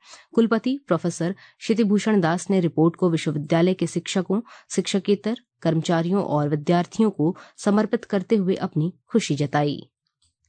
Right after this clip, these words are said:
राज्य में पोस्ट मैट्रिक छात्रवृत्ति के लंबित भुगतान को लेकर आजसू छात्र संघ कल शिक्षा के लिए भिक्षा जनाक्रोश मार्च निकालेगा। छात्र नेताओं ने बताया कि यह मार्च बापू वाटिका मोरहाबादी से राजभवन तक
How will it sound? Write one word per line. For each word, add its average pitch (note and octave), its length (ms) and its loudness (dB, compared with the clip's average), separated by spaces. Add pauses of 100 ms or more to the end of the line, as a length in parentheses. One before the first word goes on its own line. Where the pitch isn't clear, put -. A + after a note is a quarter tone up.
(680)
राज्य G#3+ 320 2
में D#4+ 200 6
पोस्ट A3+ 320 2
मैट्रिक G#3 320 0
छात्रवृत्ति E3 540 -2 (340)
के F3+ 100 2
लंबित F3 380 4
भुगतान E3+ 420 0
को F#3+ 140 0
लेकर F3 420 0
आजसू F#3+ 380 -2
छात्र D3+ 320 -4
संघ E3+ 280 0 (400)
कल A3 260 0
शिक्षा - 340 -4
के G#3 160 2
लिए G#3 160 4
भिक्षा E3 420 -2 (360)
जनाक्रोश G3 580 2
मार्च D#3+ 280 0
निकालेगा। D3 500 -2 (240)
छात्र D#3+ 280 -2
नेताओं D#3+ 380 2
ने G3+ 100 2
बताया F#3+ 380 -2
कि G3+ 120 -6
यह D#3 180 2
मार्च E3 380 0 (300)
बापू G3+ 320 0
वाटिका G3 420 0
मोरहाबादी D#3 540 0
से G3 180 -2
राजभवन E3 500 0
तक E3+ 240 -6